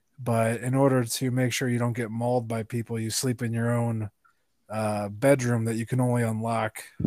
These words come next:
like, with biometrics when you're alive or something.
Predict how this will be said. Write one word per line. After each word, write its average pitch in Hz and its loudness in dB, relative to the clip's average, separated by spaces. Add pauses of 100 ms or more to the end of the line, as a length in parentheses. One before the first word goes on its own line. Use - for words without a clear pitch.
(120)
like, 110 -8 (500)
with 117 -4
biometrics 117 2
when 110 -4
you're 107 -4
alive 104 -2
or 101 -8
something. 104 -8